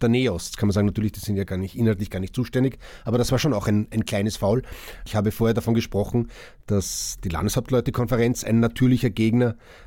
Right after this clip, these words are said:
der neos sein werden, aber genauso wird's die Sozialpartnerschaft natürlich sein, diese immer noch schwarz-rot dominierte Nebenregierung, die war immer der, den neos ein besonderes Gräuel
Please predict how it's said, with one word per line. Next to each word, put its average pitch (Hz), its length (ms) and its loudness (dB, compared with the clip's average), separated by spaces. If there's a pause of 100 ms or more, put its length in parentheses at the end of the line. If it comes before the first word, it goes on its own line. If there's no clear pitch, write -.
(140)
der 120 80 2
neos 110 540 2
sein 107 460 2
werden, 110 380 2 (160)
aber 107 140 -4
genauso 113 640 2
wird's 110 300 -4
die 110 120 -2
Sozialpartnerschaft 92 1080 -2
natürlich 87 420 -2
sein, 85 280 -2
diese 82 180 -6 (380)
immer 113 180 4
noch 107 320 0
schwarz-rot 101 880 -2
dominierte 101 800 0 (360)
Nebenregierung, 123 960 2 (400)
die 104 80 -2
war 101 80 4
immer 98 300 2
der, 87 360 -2 (200)
den 92 100 0
neos 92 300 0
ein 87 100 -4
besonderes 104 680 0
Gräuel 98 540 2